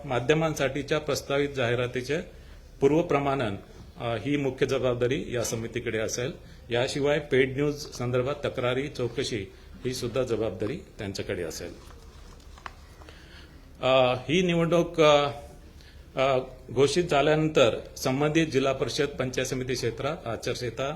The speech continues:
लागू झालेली आहे. अ, जरी या संबंधित जिल्हा परिषद, पंचायत समितीमध्ये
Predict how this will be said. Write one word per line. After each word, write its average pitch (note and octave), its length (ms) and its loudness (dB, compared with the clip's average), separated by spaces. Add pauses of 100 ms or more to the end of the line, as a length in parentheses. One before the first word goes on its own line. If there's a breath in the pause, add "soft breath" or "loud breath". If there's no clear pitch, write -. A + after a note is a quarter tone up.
लागू A2 320 -4
झालेली G#2+ 440 0
आहे. G2+ 480 -8 (460 soft breath)
अ, A#2+ 180 2
जरी D#3+ 420 4 (320)
या C3+ 200 2
संबंधित D3+ 420 -2
जिल्हा C#3 260 2
परिषद, C#3 280 -2
पंचायत C3 400 -4
समितीमध्ये C3 640 -4